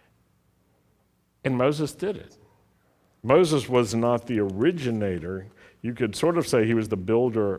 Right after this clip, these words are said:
or he was the architect, perhaps. And when you think of him being the architect,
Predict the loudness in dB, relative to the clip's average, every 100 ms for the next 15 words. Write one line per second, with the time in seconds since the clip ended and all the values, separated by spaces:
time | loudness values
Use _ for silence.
0 | -6 -6 -4 -4 -2 -4 -6 -8 -4 -4
1 | -4 -10 -10 -8 -8 -10 -20 _ _ _
2 | _ -8 -6 -8 -8 -20 -20 -20 -20 _
3 | _ _ _ _ -20 -20 -20 -20 _ -4
4 | 0 0 0 -4 -4 -6 -4 -6 -2 -2
5 | -2 -2 0 -2 -4 -2 -2 -2 -2 -8
6 | -6 -6 -8 -20